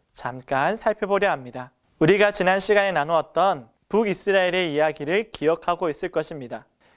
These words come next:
여러분, 북이스라엘이 어느 나라에 멸망하게 되었지요? 맞습니다. 아시리아. 아시리아라고 불리기도 하는 아수르에 의해 멸망하게 되었지요. 지금의 시리아 지역입니다.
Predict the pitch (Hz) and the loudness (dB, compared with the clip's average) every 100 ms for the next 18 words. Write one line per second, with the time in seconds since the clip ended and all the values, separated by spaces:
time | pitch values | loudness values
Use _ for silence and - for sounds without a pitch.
0 | - 170 170 165 175 127 _ _ - 202 | 0 2 4 2 0 -4 _ _ -2 0
1 | 220 190 208 196 190 185 185 135 143 208 | 2 0 0 2 0 -2 -4 -6 -6 0
2 | 202 196 202 156 165 175 170 160 160 139 | 2 2 0 -2 -4 -2 -4 -6 -6 -6
3 | 139 - 160 233 - _ _ - 143 - | -6 -2 0 -2 -4 _ _ -2 -2 -2
4 | 180 156 143 123 - _ 185 185 220 185 | -4 -2 -2 -4 -12 _ -4 -2 0 0
5 | 143 117 _ _ - 202 - 233 214 208 | 0 -4 _ _ 0 0 2 2 4 4
6 | 196 185 185 185 151 160 165 160 131 160 | 4 2 0 -2 -2 0 0 0 0 0
7 | 196 127 - 151 143 - 196 190 190 147 | -2 -4 -6 -6 -4 -2 2 4 2 0
8 | 139 151 233 254 _ - 135 147 165 156 | 0 -2 -2 -6 _ -8 -4 0 0 0
9 | 139 156 208 247 _ 147 147 - 131 123 | -2 -2 -2 -4 _ -2 -2 -4 -14 -16
10 | _ _ _ - 175 165 180 156 196 247 | _ _ _ -6 -2 0 2 0 0 -4
11 | - - 214 220 185 185 233 - - 165 | -12 -8 -2 2 2 2 -4 -6 -2 0
12 | 160 135 127 127 | 0 -6 -14 -18